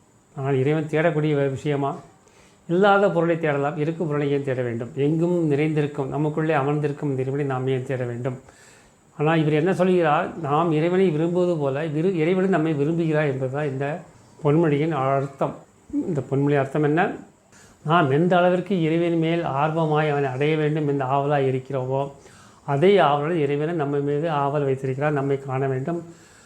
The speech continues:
நம்மளும் பழக வேண்டும் என்று ஆர்வலோடு இருக்கிறார் என்கிறார் ரூமி. உண்மைதான். ஆனால் இறைவன் கொஞ்சம் கூச்ச சுபாவம் உடையவன். எனவே நாம் இறைவனை பேசாவிட்டால் இறைவன் நம்மிடம் பேச மாட்டான். இந்தி மொழியில் ஒரு அருமையான பாடல் இருக்கிறது. அந்த பாடலுடைய அர்த்தம் என்னவென்றால்,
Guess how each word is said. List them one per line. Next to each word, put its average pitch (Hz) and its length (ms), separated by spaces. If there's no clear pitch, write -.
நம்மளும் 151 340
பழக 151 280
வேண்டும் 139 340
என்று 147 560
ஆர்வலோடு 143 400
இருக்கிறார் 147 420
என்கிறார் 135 340
ரூமி. 139 160
உண்மைதான். 147 500
ஆனால் 151 200
இறைவன் 175 260
கொஞ்சம் 160 320
கூச்ச 226 200
சுபாவம் 160 440
உடையவன். 135 380
எனவே 160 240
நாம் 165 360
இறைவனை 180 340
பேசாவிட்டால் 156 560
இறைவன் 147 220
நம்மிடம் 135 320
பேச 135 260
மாட்டான். 127 440
இந்தி 180 320
மொழியில் 170 320
ஒரு 151 160
அருமையான 147 380
பாடல் 151 300
இருக்கிறது. 135 440
அந்த 139 160
பாடலுடைய 143 500
அர்த்தம் 135 340
என்னவென்றால், 143 560